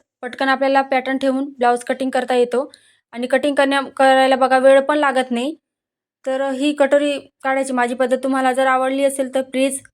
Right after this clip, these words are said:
लाईक करा आणि काही डाऊट असतील तर ते सुद्धा मला कमेंट करा. पुढचा व्हिडिओ तुम्हाला कोणत्या पॅटर्नवरती पाहायचा आहे ते मला कमेंट करून सांगा.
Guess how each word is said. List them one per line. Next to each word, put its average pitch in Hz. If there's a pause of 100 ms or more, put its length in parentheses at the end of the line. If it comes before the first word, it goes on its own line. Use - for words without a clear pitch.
(300)
लाईक 247
करा 262 (420)
आणि 247
काही 269
डाऊट 269
असतील 285
तर 302 (100)
ते 294
सुद्धा 277
मला 277
कमेंट 262
करा. 262 (640)
पुढचा 254
व्हिडिओ 277
तुम्हाला 285 (400)
कोणत्या 247
पॅटर्नवरती 269
पाहायचा 247
आहे 247 (600)
ते 247
मला 277
कमेंट 269
करून 277
सांगा. 247